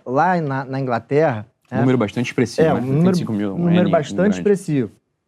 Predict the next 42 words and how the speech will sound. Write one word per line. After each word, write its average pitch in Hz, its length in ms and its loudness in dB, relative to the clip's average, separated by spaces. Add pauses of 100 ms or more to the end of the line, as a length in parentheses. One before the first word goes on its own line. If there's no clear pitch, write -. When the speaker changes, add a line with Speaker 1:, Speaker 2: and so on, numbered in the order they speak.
Speaker 1:
Eles 175 180 -2
dividiram 190 440 2
essas 185 240 -4
pessoas 180 380 0
em 180 140 2
dois 185 240 4
grupos. 160 500 0 (480)
Um 139 60 -6
grupo 180 240 2
que - 60 -6
eles 180 140 0
chamaram 151 340 -2
de 123 100 -6
grupo 147 260 -2
positivo, 165 680 0 (300)
que - 80 -10
é 147 40 0
um 151 60 0
grupo 170 240 2
que, 151 280 -2 (400)
é, 139 220 -2
já 156 160 0
teve 165 300 0
infecção 156 640 -2 (100)
ou 160 360 2 (300)
detectada 139 560 -2
por 120 160 -12
P 143 140 -2
C 131 180 -6
R, 139 460 2
ou 139 140 2
que 131 140 -6
tinha 143 260 -4
os 117 120 -2
anticorpos, 135 720 -2
o 110 40 -10
tal 135 160 -2
do 127 120 -2
I 143 80 0
G 123 200 0
G 135 260 2
positivo, 151 600 0